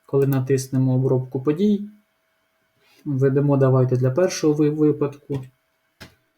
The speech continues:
Бачимо а більше за п'ять. Давайте тепер створимо другий випадок.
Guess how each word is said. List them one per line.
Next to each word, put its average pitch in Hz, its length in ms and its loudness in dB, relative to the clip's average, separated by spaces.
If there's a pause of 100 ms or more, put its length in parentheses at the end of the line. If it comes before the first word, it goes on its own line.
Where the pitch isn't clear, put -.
(640)
Бачимо - 560 -8
а 135 40 -4
більше 131 320 -2
за 127 140 -2
п'ять. 131 260 0
Давайте 143 300 0
тепер 127 320 -6
створимо 131 380 -2 (260)
другий 131 220 2 (160)
випадок. 131 420 -4